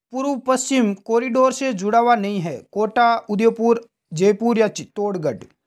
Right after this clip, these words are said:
पूर्व पश्चिम कॉरिडोर से जुड़ा हुआ कौन सा नगर नहीं है? बिल्कुल,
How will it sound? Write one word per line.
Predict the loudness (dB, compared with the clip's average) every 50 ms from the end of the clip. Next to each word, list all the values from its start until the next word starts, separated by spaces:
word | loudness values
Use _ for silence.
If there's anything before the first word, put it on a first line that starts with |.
| _ _ _ _ _ _ _ _ _ _ _ _
पूर्व | -6 -4 -4 -4 -4
पश्चिम | -2 -2 -2 -2 0 0 -2 -2 0
कॉरिडोर | 2 4 4 4 4 4 4 4 4
से | 2 -2 -4
जुड़ा | -4 0 2 2
हुआ | 4 4 2
कौन | 2 0 -4 -4 -2
सा | 0 0
नगर | 0 0 0 0 0 0 2
नहीं | 2 2 2 2 0
है? | 0 0 -2 -4 -6 -10 -16 -20 -20 _ _ _ _ _ _ _ _ _ _ _ _ _ _ _ _ _ _ _ _ _ _ _ _ _ _ _ _ _ _ _ _ _ _ _ _ _ _ _ _ _ _ 0
बिल्कुल, | 2 2 2 0 -2 -4 -4 -4